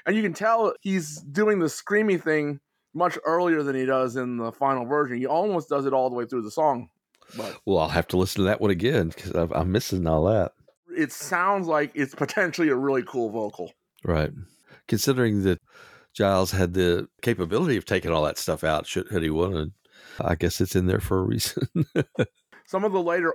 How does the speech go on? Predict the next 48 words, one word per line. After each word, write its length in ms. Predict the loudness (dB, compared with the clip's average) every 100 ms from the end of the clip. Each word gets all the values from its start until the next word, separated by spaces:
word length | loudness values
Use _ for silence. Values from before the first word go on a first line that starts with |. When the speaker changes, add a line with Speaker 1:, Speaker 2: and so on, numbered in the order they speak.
| -2
Speaker 1:
overdubs 560 | -4 -2 -2 -2 -4
are 80 | -6
missing. 500 | -8 -8 -8 -8 -6
Uh, 180 | -8 -8 -12 -20 _
the 100 | 0
extra 240 | 0 0 -2
vocal 340 | 2 2 0
tracks, 500 | -2 2 2 0 -6
the 180 | -6 -6
tambourine, 720 | -2 -2 0 -2 -2 -4 -6 -10 -16 -14 -2
the 120 | 2
organ, 600 | 2 2 0 -2 -6 -12 -20 -20 -20 _ _ _ -20 -20 -12 -2
basically 340 | 0 2 2
all 140 | 2
the 160 | 2 -4
finishing 520 | -4 0 2 2 -4
parts 320 | 0 2 2
of 60 | -2
the 60 | -2
song 280 | 0 0
are 80 | -2
not 240 | -6 -6 -8
there 180 | -10 -10
yet. 200 | -16 -20 _ _ _ -10
Speaker 2:
Right. 340 | -2 0 0 0 -10 _ _ _ _ _ _ _ _ _ _ 0
Speaker 1:
But 160 | 0 2
it's 200 | -4 -2
getting 240 | 0 2
there, 160 | 2 0
and 80 | 0
obviously, 400 | 0 -2 -2 -2
like 180 | -2 -6
you 60 |
say, 200 | -6 -8 -10 -20 -8
Paul 240 | 0 2 2
would 180 | 0 2
do 340 | 2 2 0 0
another 340 | 2 2 2
lead 220 | -2 -4
vocal, 440 | -2 -4 -2 -6 -4
would 120 | -2
do 120 | 0
a 40 | 2
final 340 | 0 2 0
lead 200 | -2 -4
vocal 280 | -4 -4 -8
for 140 | -16
this. 320 | -16 -14 -18